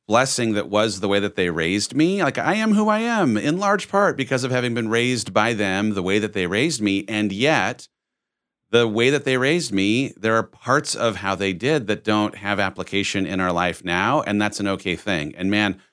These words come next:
I stumbled through that at the beginning. Like, I brought some of the traditional, uh, gender roles of who does what when kids come into your family, uh, because it was the way that was modeled for me inside of what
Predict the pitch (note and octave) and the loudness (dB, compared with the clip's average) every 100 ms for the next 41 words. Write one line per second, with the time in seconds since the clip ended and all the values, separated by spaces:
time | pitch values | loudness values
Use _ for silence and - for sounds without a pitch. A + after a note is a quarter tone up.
0 | _ - G#2 - B2 C3 C3+ G#2+ F#2 F#2 | _ -6 -4 0 2 2 0 -2 -2 -2
1 | F2 D#2+ E2 A2 C3+ B1 - _ - F2 | -4 -8 -2 -2 -2 -8 -16 _ -14 -12
2 | - F#2 F#2 G2 G2 G2+ G2 _ _ _ | -4 -2 -2 2 2 4 0 _ _ _
3 | _ - - G#2+ A2+ A2+ G#2+ F#2+ G2+ G2 | _ -6 0 2 2 0 0 0 2 2
4 | F#2 _ _ - A2+ F#2 G#2+ A2 - G#2+ | -2 _ _ -10 -8 0 0 2 0 0
5 | G#2 G2+ F#2+ _ _ _ _ - F2+ F2 | 2 0 -6 _ _ _ _ -8 -2 -2
6 | D#2+ E2+ - A2+ D#3 D#3 D3+ C3+ B2+ B2+ | -4 -6 0 2 2 0 0 2 2 2
7 | G#2+ F#2+ E2 B2+ C3 A#2+ A2+ F#2+ F2+ G2 | 0 -4 -4 -2 2 2 2 0 0 2
8 | G#2+ G#2+ F#2+ E2+ - A2 G#2+ G#2 E2+ F2 | 2 0 -6 -4 0 0 0 -4 -2 0
9 | G2+ A2 G#2 F#2 F2+ E2 - F2+ G#2 B2+ | 2 2 0 0 0 -2 -2 0 2 2
10 | G3 G#3+ - _ _ - A2+ A2 A2 F2+ | 2 0 -8 _ _ -4 0 0 -2 -4
11 | - B2 A#2 D3+ D3+ D#3 C3 G2+ G#2+ G2 | -4 -4 0 0 0 0 -2 -2 0 2
12 | A2+ B2 A#2 A2+ A2+ A2+ C#3 A#2+ G#2+ F#2+ | 2 0 -2 -2 0 2 0 -2 -2 0
13 | F#2+ G2+ G2+ G#2 - G2+ G2+ F#2+ F2+ G2 | 2 0 0 0 0 0 0 -2 0 0
14 | F#2+ | 0